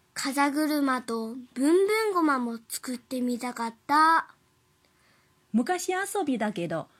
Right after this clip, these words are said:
Speaker 2: とっても面白かったね。
Speaker 1: 特設ステ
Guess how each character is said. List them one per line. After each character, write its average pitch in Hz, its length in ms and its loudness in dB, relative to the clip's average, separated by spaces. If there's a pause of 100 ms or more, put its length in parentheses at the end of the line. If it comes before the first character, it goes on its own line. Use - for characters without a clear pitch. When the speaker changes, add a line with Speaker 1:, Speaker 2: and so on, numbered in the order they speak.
(240)
Speaker 2:
と 269 120 2
っ - 20 2
て - 240 -6
も 381 220 -2
面 302 180 2
白 349 260 0
か 349 120 -2
っ 302 60 -4 (120)
た 185 140 -4
ね。 202 340 -4 (1600)
Speaker 1:
特 320 240 -6
設 415 400 -6
ス - 180 -10
テ 427 100 -2